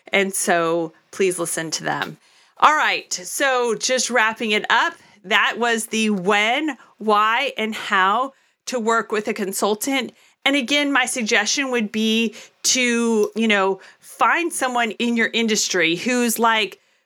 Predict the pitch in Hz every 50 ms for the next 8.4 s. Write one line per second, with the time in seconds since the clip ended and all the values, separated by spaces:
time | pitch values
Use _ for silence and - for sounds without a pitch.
0 | _ - 403 - 302 302 302 302 277 285 269 262 226 233 220 233 220 208 240 226
1 | 220 220 196 196 190 190 190 180 180 180 - - 202 214 202 - - 262 262 262
2 | 269 269 240 220 240 254 240 233 226 226 233 214 220 208 202 190 190 190 - -
3 | - 208 214 208 190 - 160 - - - - - 269 269 269 269 254 - - -
4 | 214 - - 214 226 220 202 214 202 185 185 - - 202 180 180 - - - 226
5 | 240 254 247 233 - _ _ _ _ _ _ _ - 302 311 349 359 349 302 262
6 | - - - 240 233 226 214 214 220 220 190 202 220 214 208 208 202 190 180 208
7 | 196 185 - 175 190 202 196 170 - 196 202 208 208 208 190 - - - 202 190
8 | 185 - - 190 190 185 262 -